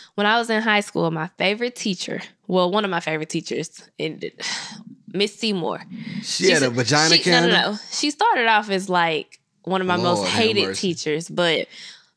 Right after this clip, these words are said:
Speaker 1: by twelfth grade, she was one of my favorite teachers.
Speaker 2: Okay.
Speaker 1: So, in twelfth grade, I was in her classroom. It was me and a couple other girls. We were about to graduate, so we was just shooting shit. And <laughs> she, she told me,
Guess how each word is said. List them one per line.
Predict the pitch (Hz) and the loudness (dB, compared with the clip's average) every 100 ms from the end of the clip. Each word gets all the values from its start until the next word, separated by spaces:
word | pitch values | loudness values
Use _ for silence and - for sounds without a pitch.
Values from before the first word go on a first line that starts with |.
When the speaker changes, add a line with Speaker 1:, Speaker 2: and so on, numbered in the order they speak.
| _ _ _ _ _ _ _ _ - - | _ _ _ _ _ _ _ _ -16 -4
Speaker 1:
by | 185 202 | 2 2
twelfth | 202 277 254 208 | 2 0 0 2
grade, | 202 196 175 - | 2 4 2 0
she | - 208 | -2 0
was | 185 180 | 0 0
one | 165 | 0
of | |
my | 156 160 | 0 -2
favorite | 170 165 151 - | 0 0 0 -4
teachers. | 170 - - - - | -8 -8 -10 -12 -6
Speaker 2:
Okay. | 113 120 | -4 2
Speaker 1:
So, | 185 165 175 - - - - | 4 2 0 -8 -20 -14 -6
in | 156 | -4
twelfth | - 247 262 | 0 -2 0
grade, | 233 226 214 208 196 - 254 - | 2 2 2 2 0 -2 -10 -4
I | 170 | -2
was | 175 | 0
in | 190 | 0
her | 220 208 | 0 0
classroom. | 226 202 196 - 185 185 | 0 2 0 -2 -2 -2
It | 180 165 | -2 -4
was | 165 | -4
me | 185 190 180 | 0 0 0
and | 170 | -4
a | |
couple | 180 202 190 | -4 -2 2
other | 180 160 | 2 2
girls. | 165 165 165 170 - - - - - | 2 4 2 0 -6 -16 -16 -10 0
We | 480 | 2
were | |
about | 320 180 | 4 2
to | |
graduate, | 170 170 165 160 165 | 2 2 2 0 0
so | 190 | 0
we | |
was | 214 | -2
just | 175 170 | -2 0
shooting | 185 185 | 0 0
shit. | 185 175 165 - - - - - - | 0 0 0 -4 -14 -20 -20 -8 -2
And | 170 | 0
<laughs> | |
she, | 180 - 254 571 - 523 | 0 0 2 0 -2 -2
she | 523 - - 330 | 0 0 2 2
told | 330 - 269 247 226 | 2 2 2 4 2
me, | 202 190 185 208 233 | 0 2 2 0 -2